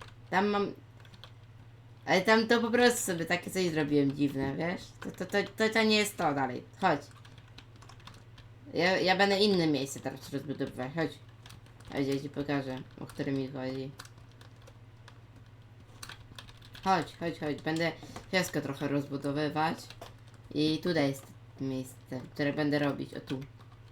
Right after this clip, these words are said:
To miejsce, bo zobacz na to miejsce, jak ono wygląda.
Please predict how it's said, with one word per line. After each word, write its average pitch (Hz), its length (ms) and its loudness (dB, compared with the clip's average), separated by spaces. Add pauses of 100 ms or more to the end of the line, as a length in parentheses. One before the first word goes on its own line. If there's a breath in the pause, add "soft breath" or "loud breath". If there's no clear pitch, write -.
(2750)
To 165 60 -2
miejsce, 170 340 2
bo 156 120 -2
zobacz 147 380 2
na 135 100 -6 (140)
to 131 60 -8
miejsce, 127 380 -6
jak 135 160 -4
ono 143 160 0
wygląda. 135 500 -2